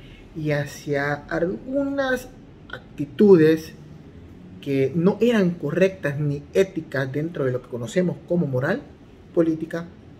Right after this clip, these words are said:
el F M L N venía y decía que la uca era de Arena, era de la derecha,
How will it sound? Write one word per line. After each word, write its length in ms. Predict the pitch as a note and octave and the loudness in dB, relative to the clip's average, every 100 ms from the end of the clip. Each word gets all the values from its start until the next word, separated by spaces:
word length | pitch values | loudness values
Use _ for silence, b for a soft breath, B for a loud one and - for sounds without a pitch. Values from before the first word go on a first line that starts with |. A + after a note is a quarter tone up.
| - - - - - - - - | -20 -20 -20 -20 -20 -20 -20 -12
el 140 | - D3+ | -2 0
F 100 | E3 | 0
M 120 | D#3+ | 0
L 120 | D3+ | 0
N 140 | D#3 D3 | 2 0
venía 380 | C3 D3 F3 D#3 | 0 0 0 0
y 80 | |
decía 640 | B2+ A#2 - D#3 D#3 - - | -2 -6 -8 -4 -4 -4 -12
que 160 | B2 A2+ | -10 -10
la 140 | A2 - | -10 -8
uca 440 | A3+ A3+ - G#3 - - - - - - | -6 -6 -6 -6 -8 -18 -20 -20 -20 -6
era 440 | D#3 D3 C#3+ D3 D3 - - - - | 2 2 2 -4 -8 -16 -20 -20 -12
de 160 | C3 B2 | -4 -2
Arena, 460 | B2 A2+ G#2 G2 B B B B - | 0 -2 -4 -8 B B B B 2
era 460 | D3+ D3 D3 C#3+ - - | 2 4 0 -4 -12 -8
de 80 | B2 | -6
la 120 | A2+ | -2
derecha, 480 | A#2 A#2 - A2 | -2 -2 -6 -16